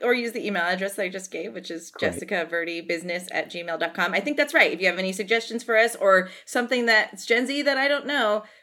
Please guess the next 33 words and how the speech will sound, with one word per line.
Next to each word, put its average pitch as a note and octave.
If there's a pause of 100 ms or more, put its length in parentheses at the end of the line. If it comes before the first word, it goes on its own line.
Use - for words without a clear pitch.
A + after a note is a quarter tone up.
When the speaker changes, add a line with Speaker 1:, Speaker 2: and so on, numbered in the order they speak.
(100)
Speaker 1:
we'll G3+
take A#3
those A#3
suggestions. A3
And G3
special A3
thanks G3+
to -
Solkatu, G3
who F3+
let G#3+
us G3 (200)
into G#3 (500)
that G3
music, G#3
which, G3 (120)
by F#3+
the G3
way, G3
was F3+ (160)
a E3+
hundred G#3
gecs, - (1000)
G -
E F#3
C, -
and D#3
we'll D3
link D#3+ (120)
the, D#3 (380)
<laughs> -
the -
song D#3+